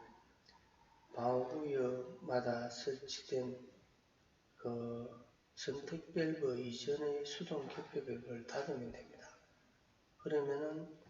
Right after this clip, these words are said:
해당 방어구역으로는 소화액체가 이동하지 않고 집합 간에서 안전 밸브 쪽으로 이제 가스가 방출되겠죠.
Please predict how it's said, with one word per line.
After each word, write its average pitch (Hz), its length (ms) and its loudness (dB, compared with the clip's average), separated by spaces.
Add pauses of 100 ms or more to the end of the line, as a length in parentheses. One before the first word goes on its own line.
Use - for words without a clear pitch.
(540)
해당 151 380 4
방어구역으로는 131 1040 2
소화액체가 120 640 0
이동하지 120 560 0
않고 120 580 -4 (680)
집합 165 440 -2
간에서 120 720 0 (1300)
안전 135 400 2
밸브 143 380 0
쪽으로 123 400 0
이제 117 580 -4 (720)
가스가 120 540 -2
방출되겠죠. 120 1300 -4